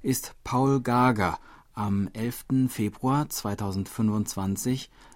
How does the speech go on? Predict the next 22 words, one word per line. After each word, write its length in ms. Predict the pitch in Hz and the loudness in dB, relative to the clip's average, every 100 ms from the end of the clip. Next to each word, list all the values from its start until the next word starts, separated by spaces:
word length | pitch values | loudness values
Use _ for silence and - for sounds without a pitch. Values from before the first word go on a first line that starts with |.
| - | -10
leider 320 | 98 95 110 | -6 -2 -4
verstorben.“ 800 | - 120 107 - 107 92 85 82 - - - - - - - - - - | -4 -6 -4 -6 -4 -4 -4 -8 -14 -20 -20 -20 -20 -20 -20 -20 -20 -6
Die 140 | 113 107 | -2 0
Beisetzung 580 | 95 101 123 120 127 117 | 0 0 0 2 2 2
fand 280 | 107 101 | -2 -4
am 340 | 104 101 98 98 | -2 0 0 -2
einundzwanzigsten 1120 | 80 107 101 92 - 101 98 101 - - 101 - | -2 0 0 0 -2 -2 -2 -4 -4 -2 -2 -2
März 520 | 101 101 104 131 - - - - | -4 0 0 0 -4 -8 -14 -8
auf 220 | 101 - | -8 -2
dem 200 | 104 101 | 0 2
Wiener 440 | 101 101 101 101 | 2 2 2 0
Zentralfriedhof 1200 | - 98 - 87 92 78 - 90 87 87 85 - - | -4 -6 -4 -2 -2 -4 -10 -12 -8 -8 -10 -12 -14
statt. 400 | - - - - - - - - - - | -12 -12 -16 -20 -18 -18 -16 -18 -20 -6
Paul 360 | 107 127 170 | 0 2 4
war 140 | 156 123 | 4 4
unser 280 | 123 123 117 | 4 2 0
bekanntestes 720 | 110 117 127 160 147 160 - | 0 2 2 2 0 -2 0
und 180 | 139 - | -2 -2
aktivstes 920 | 123 - 165 151 - 101 101 - - | -8 -2 0 0 -2 -2 -2 -4 -8
Hörerclub-Mitglied 1120 | 104 98 101 95 - 98 98 95 - 104 110 - | -6 -4 -4 -4 -6 -6 -4 -6 -6 -2 -2 0
in 200 | 120 117 | 0 2
Österreich. 760 | 139 135 - 80 76 - | 2 0 -2 -8 -10 -14